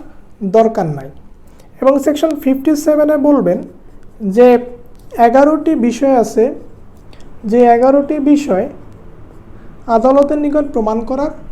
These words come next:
দরকার নাই। তাহলে আমরা এখন দেখব সে এগারোটি বিষয়।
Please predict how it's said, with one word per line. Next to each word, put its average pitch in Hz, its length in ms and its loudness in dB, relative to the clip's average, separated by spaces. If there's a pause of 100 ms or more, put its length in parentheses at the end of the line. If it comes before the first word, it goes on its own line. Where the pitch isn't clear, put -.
(380)
দরকার 214 260 -4
নাই। 139 220 -10 (400)
তাহলে 254 220 -4
আমরা 277 300 -6
এখন 285 220 -8
দেখব 233 340 -6 (300)
সে - 160 -8
এগারোটি 240 500 -4
বিষয়। 147 380 -10